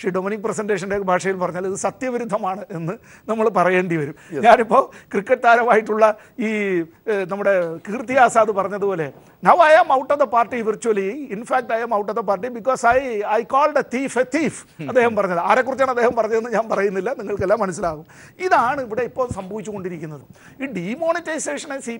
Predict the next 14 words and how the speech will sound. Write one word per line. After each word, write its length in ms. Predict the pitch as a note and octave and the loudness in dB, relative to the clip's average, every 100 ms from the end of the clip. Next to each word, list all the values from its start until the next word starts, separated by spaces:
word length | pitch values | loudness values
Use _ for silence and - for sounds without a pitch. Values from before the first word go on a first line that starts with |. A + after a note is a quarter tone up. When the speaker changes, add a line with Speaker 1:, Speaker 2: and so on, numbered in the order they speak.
| - | -8
Speaker 1:
പി 60 | |
ഐ 100 | B3+ | -6
എം 280 | B3+ C4 B3+ | -4 -4 -4
ഇത് 100 | B3+ | 0
അഞ്ഞൂറ് 340 | B3 G3+ A#3 | 0 0 -4
രൂപ, 180 | A#3+ B3 | -4 -2
ആയിരം 380 | A#3+ C4 A3+ A3+ | -2 -2 -2 -4
രൂപ 140 | A3+ B3 | 0 -2
നോട്ട് 480 | G#3+ A3+ - G3 - - - | 0 -4 -4 -8 -8 -18 -8
ഇത് 180 | B3 B3 | -4 -4
പിൻവലിച്ചതിനെ 580 | A#3+ A3+ A#3+ B3 A#3+ A#3+ | -6 0 0 4 0 0
ഞങ്ങളെ 260 | A3+ A#3 | -2 -2
എതിർത്തുകൊണ്ടല്ല 520 | A3+ A3+ A3+ G#3+ G#3+ | -2 -2 -4 -2 0
പറഞ്ഞത്. 360 | G3+ F3+ E3+ C3+ | 0 0 -4 -8